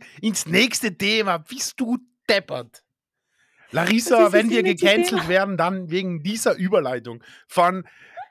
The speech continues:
Speaker 1: feministischen Frauen-Only-Partys zum Schniedelwut, Alter. <laughs> Komplett wild, Larissa.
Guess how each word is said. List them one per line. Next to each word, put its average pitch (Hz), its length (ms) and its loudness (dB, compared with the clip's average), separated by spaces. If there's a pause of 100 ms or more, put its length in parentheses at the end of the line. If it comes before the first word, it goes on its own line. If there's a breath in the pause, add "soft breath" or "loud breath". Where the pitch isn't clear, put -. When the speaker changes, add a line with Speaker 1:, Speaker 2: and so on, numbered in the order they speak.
(340 loud breath)
Speaker 1:
feministischen 214 960 0
Frauen-Only-Partys 220 1500 2
zum 247 240 0
Schniedelwut, 190 800 0
Alter. 123 420 -4
<laughs> - 1900 -14
Komplett 269 720 2
wild, 160 600 -2
Larissa. 123 480 -10